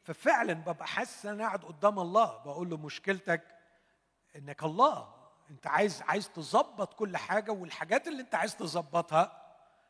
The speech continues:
خارج عن سلطانك تمامًا." يعني كتير أسمع وفي الآخر ألاقي روحي بقول للشخص: "You are not God." واحدة واحدة شوية،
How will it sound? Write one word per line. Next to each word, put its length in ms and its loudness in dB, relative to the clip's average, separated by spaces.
خارج 400 -6
عن 140 -10
سلطانك 640 -12
تمامًا." 460 -14
يعني 220 -8
كتير 420 0
أسمع 280 -4
وفي 140 -6
الآخر 320 -4
ألاقي 260 0
روحي 280 -6
بقول 220 -6
للشخص: 360 -12
"You 180 -6
are 100 -10
not 200 -14
God." 240 -12
واحدة 280 0
واحدة 320 -2
شوية، 440 -6